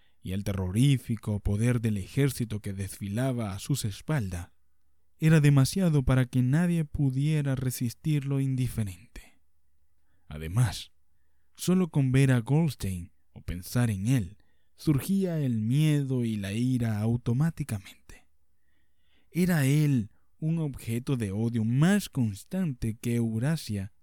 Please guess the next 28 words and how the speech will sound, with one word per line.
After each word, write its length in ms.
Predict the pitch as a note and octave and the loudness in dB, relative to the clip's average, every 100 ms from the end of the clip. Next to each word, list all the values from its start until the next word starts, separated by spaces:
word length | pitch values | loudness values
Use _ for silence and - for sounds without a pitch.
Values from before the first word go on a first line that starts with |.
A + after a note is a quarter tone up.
| _ _ | _ _
o 160 | - F2 | -20 -12
que 220 | G#2 G#2+ | -8 -2
Asia 360 | C#3 C#3 C3 A#2+ | -2 -2 0 0
Oriental, 540 | A2 G2 F#2 G#2 G2 - _ _ _ _ _ _ _ _ _ _ | -2 -4 -8 -10 -10 -18 _ _ _ _ _ _ _ _ _ _
ya 180 | A#2 C3 | 0 0
que 140 | B2+ | -2
cuando 420 | A2+ A2 G2+ G2+ | -4 -4 -4 -6
Oceanía 540 | F#2+ - G2 A#2+ D#3 C3+ | -8 -8 -4 0 0 0
estaba 360 | A#2 B2+ B2+ | -2 -2 0
en 120 | B2 A#2+ | 2 2
guerra 400 | D#3 A2 F2+ - | 0 0 -6 -10
con 180 | F#2 E2 | -14 -12
alguna 380 | F2+ B2 C3 A2 | -2 0 2 0
de 220 | G#2 A#2 | 0 -2
estas 340 | B2 - A2 | -2 -4 -8
potencias, 840 | - A2+ B2 D#3 B2 - F#2+ - - - _ _ _ _ _ | -6 -8 2 4 4 -2 -8 -10 -20 -20 _ _ _ _ _
solía 440 | - E3+ E3+ G#3 F#3 | -8 -2 0 0 0
hallarse 680 | D#3+ F3+ E3+ - F3 D#3+ | 0 0 0 -4 -2 0
en 180 | C#3 A#2+ | 0 0
paz 360 | - D#3 D#3 D3 | -2 -2 -2 0
con 180 | C#3 B2 | 2 2
la 160 | G2+ | 2
otra. 360 | - - - - _ - _ - - _ - | -6 -16 -16 -18 _ -20 _ -20 -20 _ -2
Pero 240 | C#3+ C#3 C#3 | 4 6 6
lo 200 | C#3 C3+ | 6 4
extraño 640 | - - F#3 F#3 E3+ E3 | 2 -6 -2 0 0 0
era 200 | E3 C#3+ | 0 -2
que, 400 | - G2 - | -4 -8 -10